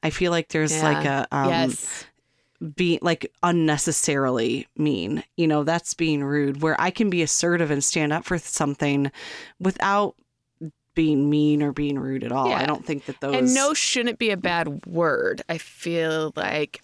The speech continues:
Speaker 2: I used to be
Speaker 1: No.
Speaker 2: so afraid of saying no to others, or anything, or
Speaker 1: Mm-hmm.
Speaker 2: have to over-explain myself and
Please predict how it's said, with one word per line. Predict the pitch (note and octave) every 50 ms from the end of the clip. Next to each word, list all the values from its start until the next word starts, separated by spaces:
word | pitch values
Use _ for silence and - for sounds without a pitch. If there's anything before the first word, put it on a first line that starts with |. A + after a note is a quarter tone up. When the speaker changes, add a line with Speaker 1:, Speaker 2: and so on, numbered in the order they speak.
| -
Speaker 2:
I | D#3+ D#3+
used | D3+ E3 G3+ G3+ -
to | F#3
be | F3 D#3
Speaker 1:
No. | D3+
Speaker 2:
so | - D#3+ -
afraid | D3+ D#3 - - D#3 D3+ D3 -
of | - -
saying | - - C3+ C3 C3 C#3 D3+ E3
no | E3+ F3 E3 E3 E3+
to | - - -
others, | - F3 E3+ F3 F3+ F3+ F#3 F#3 - - - - - - - - - - - - _ _ -
or | E3+ F3+ F3 E3
anything, | C3 F3+ F3+ F#3+ G3 - - G3 F#3+ F#3 - -
or | - G3+ G#3 G3+ G3+ F#3+
Speaker 1:
Mm-hmm. | - -
Speaker 2:
have | A3+ A#3 F#3 F3+ -
to | - G#3
over-explain | A3 - - - C#3+ C3 - - - - G#3+ G#3+ G#3 G#3 G#3 G#3
myself | G3+ F#3+ G3+ G3 - G3 F3 E3+ E3+ F3+ F3+ -
and | - D3 -